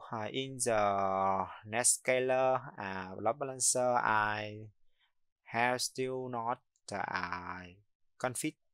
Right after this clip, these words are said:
the redirection, mm, box eighty. Uh, yes, so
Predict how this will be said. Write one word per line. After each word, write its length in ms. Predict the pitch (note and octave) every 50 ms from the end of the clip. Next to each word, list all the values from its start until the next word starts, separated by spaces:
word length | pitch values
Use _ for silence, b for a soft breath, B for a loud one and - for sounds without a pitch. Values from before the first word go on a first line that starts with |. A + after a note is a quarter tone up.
| _ _ -
the 380 | G2+ F#2+ F2+ F2+ F2 F2+ F2 - -
redirection, 720 | A2 A2+ A2 G#2+ A2+ B2+ - - - - C#3 C#3 C#3 B2+ _ b b b b b b b b _ _ _ _ _ G2
mm, 280 | G2 F#2+ F#2+ F#2 -
box 220 | - G2+ F2+ - - - F#2+ F#2 - -
eighty. 640 | - B2 B2+ - - - C3+ C3 C3+ C3+ C3 - - _ _ -
Uh, 140 | F2+ F#2 F#2
yes, 240 | F#2 G2 A#2+ C3+ -
so 500 | - - - A#2 A2 G#2+ G#2+ A2+ B2+ C3